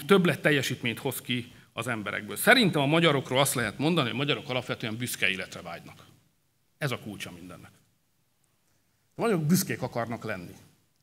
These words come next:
Ezt nem tudom, mikor és hogyan kódolták belénk, de szerintem ez a kulcsa mindennek. Személyesen is büszkék akarunk lenni arra, amit csinálunk. Nem egyszerűen csak jó emberek akarunk lenni, az a minimum természetesen,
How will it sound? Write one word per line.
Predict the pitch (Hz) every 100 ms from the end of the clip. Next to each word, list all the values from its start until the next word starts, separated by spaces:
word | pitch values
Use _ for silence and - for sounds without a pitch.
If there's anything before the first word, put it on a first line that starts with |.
| _ _ _ _ _
Ezt | - 151
nem | 247
tudom, | 151 147
mikor | 180 190 147
és | 123
hogyan | 165 147 127
kódolták | 135 131 117 110 110
belénk, | 139 190 202
de | 160
szerintem | - 143 170
ez |
a | 147
kulcsa | - 139 -
mindennek. | 123 120 98 -
Személyesen | 165 185 208 190 214
is | 202
büszkék | 185 196 240 220
akarunk | 190 214 208
lenni | 214 214
arra, | 214 208 208
amit | 208 202
csinálunk. | 220 202 208 220 233 -
Nem | 226
egyszerűen | 208 233 156
csak | 143 135
jó | 139
emberek | 131 131 123
akarunk | 123 127 117 131
lenni, | 135
az | 147 151
a |
minimum | 185 123 107 107
természetesen, | 98 95 104 - - 101 139